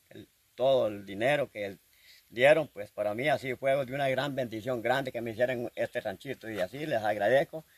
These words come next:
en gran manera. Y pues muchas saludes para cada uno de ellos, los que cooperaron y con los que no cooperaron, pues también,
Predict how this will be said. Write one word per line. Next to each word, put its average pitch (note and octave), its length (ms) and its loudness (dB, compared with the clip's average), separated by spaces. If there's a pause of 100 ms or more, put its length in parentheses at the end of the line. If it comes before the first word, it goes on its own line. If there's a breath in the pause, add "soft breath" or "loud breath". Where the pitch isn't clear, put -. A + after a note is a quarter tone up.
(240 soft breath)
en A2 160 -8
gran C3+ 260 2
manera. C3+ 400 -2 (1600 soft breath)
Y G#2+ 340 -8 (360)
pues G2+ 340 -8 (760)
muchas C3+ 280 -2
saludes C#3 400 6
para A#2 220 -2
cada C3 300 4
uno C3+ 240 0
de B2 200 6
ellos, C#3+ 160 0
los A2 280 -6 (500)
que A2 160 -10
cooperaron C3+ 640 2
y A#2+ 80 -8
con F#2 180 -12
los G2+ 140 -14
que G2 100 -14
no A#2+ 120 -6
cooperaron, B2+ 580 0
pues A2 160 -12
también, C#3+ 500 -2